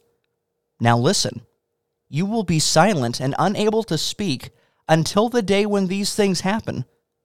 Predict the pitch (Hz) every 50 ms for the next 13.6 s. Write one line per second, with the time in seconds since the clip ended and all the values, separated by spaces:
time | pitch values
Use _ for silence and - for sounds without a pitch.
0 | _ _ - 151 156 - 156 143 143 156 147 139 170 180 180 180 208 233 - -
1 | 196 175 180 190 190 - 185 170 156 135 139 202 226 160 90 - 127 - - -
2 | - _ _ _ _ - 139 151 151 - 165 165 156 151 170 170 - - 160 151
3 | - - - 180 180 202 214 196 - 180 - - 175 - - 170 160 175 - 175
4 | 170 - - 170 180 190 143 - - _ _ _ _ _ _ _ _ _ _ _
5 | _ _ _ _ _ _ _ _ _ _ _ _ _ _ _ _ _ _ _ _
6 | _ _ - - 156 208 214 175 120 95 92 101 104 151 - _ _ _ _ _
7 | _ _ _ _ _ _ _ - 131 - - 214 226 - 240 226 202 180 156 135
8 | 147 170 190 196 165 - - 131 123 147 156 165 - - 127 117 131 143 120 92
9 | 82 107 - - - 127 127 131 160 180 190 190 160 147 165 160 165 156 - -
10 | - - - - - 131 123 127 123 - - 139 139 143 139 151 170 175 170 165
11 | 156 - 160 185 214 - - - _ _ _ _ _ _ _ _ _ _ _ _
12 | _ _ _ _ _ _ _ _ _ _ _ _ 127 135 151 147 165 143 123 147
13 | 196 214 - - 214 170 113 92 92 - -